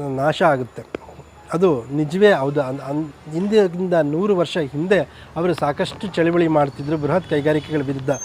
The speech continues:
ಗಾಂಧೀಜಿ ಏನನ್ನ ನಂಬ್ತಾ ಇದ್ರು, ಏನನ್ನ ಅವರು ಪ್ರತಿಪಾದಿಸ್ತಿದ್ರು ಅಂತಂದ್ರೆ "small is beautiful, small is beautiful" ಅಂತ ಹೇಳಿ ಅವರನ್ನ ನಂಬಿಕೊಂಡು ಬಂದಂಥದ್ದು.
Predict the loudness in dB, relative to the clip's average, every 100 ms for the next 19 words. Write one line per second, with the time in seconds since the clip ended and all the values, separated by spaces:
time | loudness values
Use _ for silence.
0 | -12 -6 4 4 4 0 0 2 4 4
1 | 4 2 4 4 4 2 0 -2 -4 -2
2 | 2 2 2 0 -4 -6 -4 0 0 -2
3 | -6 -4 -2 -4 -4 -4 -4 2 6 6
4 | 4 0 -2 -2 -2 -2 0 -2 -8 -20
5 | -20 -8 4 6 6 2 -2 -2 -2 -4
6 | -2 -2 -2 -4 -4 -2 0 0 0 -2
7 | 0 0 -2 0 0 -2 -2 -4 -4 -8